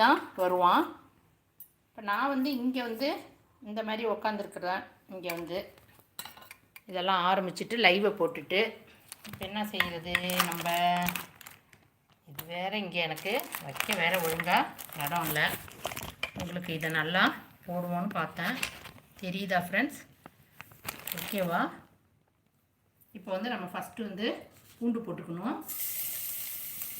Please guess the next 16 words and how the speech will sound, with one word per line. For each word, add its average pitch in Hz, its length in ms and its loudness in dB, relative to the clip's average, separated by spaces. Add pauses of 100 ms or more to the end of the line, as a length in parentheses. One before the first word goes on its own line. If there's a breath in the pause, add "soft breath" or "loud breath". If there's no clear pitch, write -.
(180)
பூண்டு 262 320 2
வந்து 202 200 -2 (3750)
நீங்க 233 240 6
வந்து 233 220 4
இதோட 214 240 6 (200)
ரெசிபி 254 340 2 (100)
வேணும்னா 226 380 4 (120)
என்னோட 180 240 4 (100)
சேனல்ல 214 420 4
இருக்கு. 185 300 0 (1200)
இது 185 180 -4
ஒண்ணும் 302 220 6
இல்ல, 269 160 6
அவ்வளவுதாங்க. 214 500 4
இதெல்லாம் 247 280 4
வதக்கிட்டு, 247 440 0